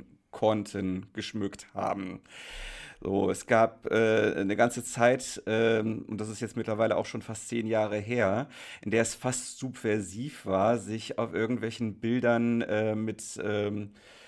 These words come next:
mit Einhörnern zu schmücken und Einhörner häufig zu thematisieren und so weiter.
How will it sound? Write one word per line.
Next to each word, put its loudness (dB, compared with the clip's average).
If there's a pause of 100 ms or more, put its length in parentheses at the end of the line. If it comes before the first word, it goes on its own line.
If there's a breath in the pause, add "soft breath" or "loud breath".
(360 loud breath)
mit -6
Einhörnern 4
zu -8
schmücken 0
und 0
Einhörner 2
häufig -4
zu -8
thematisieren -2
und -8
so -10
weiter. -6